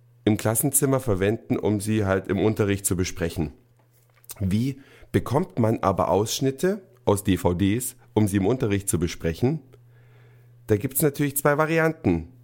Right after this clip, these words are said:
Die eine Variante ist, man rippt die D V D in den Computer rein, markiert sich die Passagen, die man braucht, schneidet die neu zusammen und exportiert den Film wieder als Filmdatei und hat dann genau das, was man im Unterricht braucht.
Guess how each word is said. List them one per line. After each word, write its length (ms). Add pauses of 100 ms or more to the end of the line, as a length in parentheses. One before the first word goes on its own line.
(140)
Die 100
eine 260
Variante 560
ist, 320 (320)
man 260 (100)
rippt 520
die 60
D 160
V 180
D 260 (220)
in 100
den 120
Computer 500
rein, 340 (880)
markiert 420
sich 140
die 120
Passagen, 580
die 80
man 220
braucht, 580 (320)
schneidet 480
die 100
neu 180
zusammen 680 (600)
und 260 (340)
exportiert 720
den 140
Film 360
wieder 280
als 260
Filmdatei 640
und 160
hat 160
dann 120
genau 260
das, 220
was 160
man 120
im 120
Unterricht 400
braucht. 440